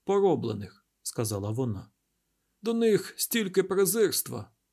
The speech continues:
стільки упереджень. Розділяти, панувати. Коли намагаєшся будувати мости, щоб люди не, не вважали їх за монстрів, це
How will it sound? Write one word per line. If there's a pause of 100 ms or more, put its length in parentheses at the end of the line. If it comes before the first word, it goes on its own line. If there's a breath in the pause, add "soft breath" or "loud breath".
(120)
стільки
упереджень. (840)
Розділяти, (220)
панувати. (720 soft breath)
Коли
намагаєшся
будувати
мости,
щоб
люди
не, (560)
не
вважали
їх
за
монстрів, (420)
це